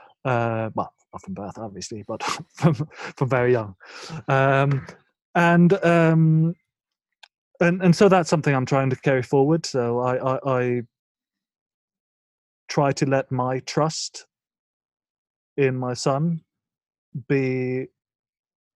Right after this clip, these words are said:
his learning. Basically, by tr-, by, by me trusting him, he learns,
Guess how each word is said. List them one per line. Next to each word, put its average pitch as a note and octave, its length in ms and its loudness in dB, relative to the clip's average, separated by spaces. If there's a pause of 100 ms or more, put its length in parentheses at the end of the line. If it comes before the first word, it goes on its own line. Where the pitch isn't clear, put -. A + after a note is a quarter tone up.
(760)
his C3+ 320 -2
learning. B2+ 420 -4 (380)
Basically, C#3 240 -4
by D3 180 0
tr-, E3 260 -4
by, D3 200 -2
by D3 260 2
me D#3+ 200 4
trusting C#3+ 340 -2
him, C3 180 -2
he C#3 180 0
learns, A#2+ 600 -2